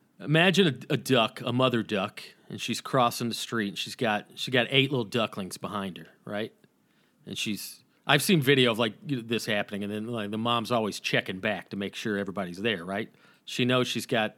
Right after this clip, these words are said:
eight, eight little kids, little ducks there. Well, if she were to,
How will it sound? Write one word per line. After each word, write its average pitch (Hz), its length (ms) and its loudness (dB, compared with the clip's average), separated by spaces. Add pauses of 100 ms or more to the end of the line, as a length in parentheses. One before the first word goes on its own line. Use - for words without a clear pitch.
(100)
eight, 131 300 0
eight 147 200 0
little 147 140 2
kids, 117 480 -4
little 110 180 -8
ducks 110 320 -4
there. 90 240 -6 (600)
Well, 143 120 4
if 135 60 0
she 196 180 2
were 175 100 6
to, 117 220 4